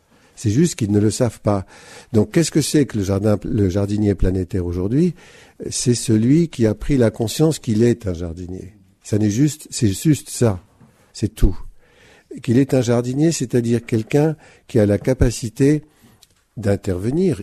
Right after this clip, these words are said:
Il a une action, ça, une, on ne peut que le constater. C'est, mais c'est pas forcément une action qui est contrôlée, qui est comprise et qui est orientée. C'est une action qui, qui est complètement, euh, irréfléchie la plupart du temps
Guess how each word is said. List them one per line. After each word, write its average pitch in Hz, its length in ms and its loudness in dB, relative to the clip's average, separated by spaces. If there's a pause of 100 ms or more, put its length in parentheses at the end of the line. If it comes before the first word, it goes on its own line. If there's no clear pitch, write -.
(120)
Il 98 160 -2
a 98 120 -2
une 98 180 -2
action, 180 380 -4
ça, - 460 -4 (720)
une, 110 220 -4
on 101 120 -4
ne 95 100 0
peut - 160 2
que - 100 -6
le 90 80 -2
constater. 117 680 -2 (600)
C'est, 104 220 -2
mais 101 100 2
c'est 113 160 -2
pas 160 160 0
forcément 135 400 -4
une 120 140 2
action 120 340 -2
qui 117 160 -6
est 101 60 -2
contrôlée, 110 640 0 (260)
qui 101 120 -4
est 92 40 -2
comprise 123 560 2
et 101 60 0
qui - 140 -8
est - 200 -8
orientée. 104 720 0 (380)
C'est 95 240 -6
une 101 120 0
action 143 340 0
qui, 95 180 -6
qui - 180 -8
est 95 60 -2
complètement, 123 680 -2 (380)
euh, 95 240 0
irréfléchie 120 840 -2
la 101 140 0
plupart 90 420 -4
du 87 120 -6
temps 82 360 -8